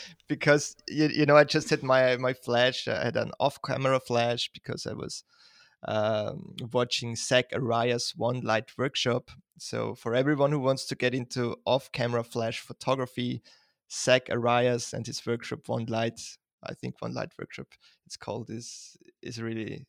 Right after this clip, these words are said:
really the best one to start with. And so, yeah, there I was, back with, uh, Fatboy Slim and his assistant, thirty minutes in the backstage area with, uh,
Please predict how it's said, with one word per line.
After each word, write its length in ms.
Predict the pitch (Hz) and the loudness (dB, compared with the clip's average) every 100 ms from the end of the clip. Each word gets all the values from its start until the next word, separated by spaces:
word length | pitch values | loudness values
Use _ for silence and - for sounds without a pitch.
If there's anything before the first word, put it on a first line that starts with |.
| _ | _
really 240 | - 120 117 | -12 -10 -8
the 140 | 107 | -8
best 340 | - 107 - 107 | -4 -6 -6 -12
one 80 | |
to 100 | 120 | -10
start 320 | 120 - 117 117 | -8 -4 -4 -4
with. 200 | 117 _ - - - _ _ | -8 _ -20 -20 -20 _ _
And 100 | 143 | -6
so, 120 | - 165 | 2 4
yeah, 380 | 160 226 131 - _ _ _ _ _ - | 8 8 6 -2 _ _ _ _ _ 0
there 160 | 123 127 | 6 6
I 80 | 127 | 8
was, 460 | 156 156 - - 139 - | 8 6 4 -6 -12 -2
back 220 | 123 - | -2 0
with, 340 | 131 131 - 127 | 0 0 -2 2
uh, 380 | 120 120 123 127 _ _ _ _ _ _ _ - | 4 4 2 -2 _ _ _ _ _ _ _ 0
Fatboy 300 | 123 - 123 | 0 0 -2
Slim 340 | - 131 143 | 0 0 0
and 160 | 139 - | -2 -4
his 380 | 127 123 - - | -4 -4 -6 -8
assistant, 720 | - 139 - - 143 143 - - - - | -6 -6 -6 -6 -6 -8 -14 -20 -20 -6
thirty 220 | 123 127 | -4 -2
minutes 460 | 131 131 131 135 - | -2 -2 -4 -6 -8
in 160 | 120 127 | -6 -4
the 100 | - | 2
backstage 480 | 123 - - - | 2 0 -6 -2
area 480 | 107 123 127 127 127 | 2 2 4 4 4
with, 300 | 117 117 - | 0 -6 0
uh, 260 | 120 120 | 2 2